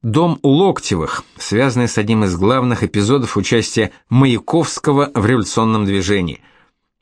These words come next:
Его арест по подозрению в причастности к подготовке побега группы политкаторжанок из Новинской тюрьмы,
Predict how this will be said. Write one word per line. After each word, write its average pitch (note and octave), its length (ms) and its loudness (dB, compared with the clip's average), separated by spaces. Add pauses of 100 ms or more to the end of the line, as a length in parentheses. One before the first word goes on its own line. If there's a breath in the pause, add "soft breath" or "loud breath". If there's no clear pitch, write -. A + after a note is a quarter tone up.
(120)
Его G2 340 2
арест A#2 560 0
по C3 140 0
подозрению G#2+ 760 0
в - 80 -10
причастности C#3 680 -2
к - 100 -14
подготовке A#2 640 -2
побега C#3+ 640 0 (240 loud breath)
группы C3+ 460 0
политкаторжанок B2 1120 0
из A2 100 0
Новинской A#2 460 0
тюрьмы, C#3 400 0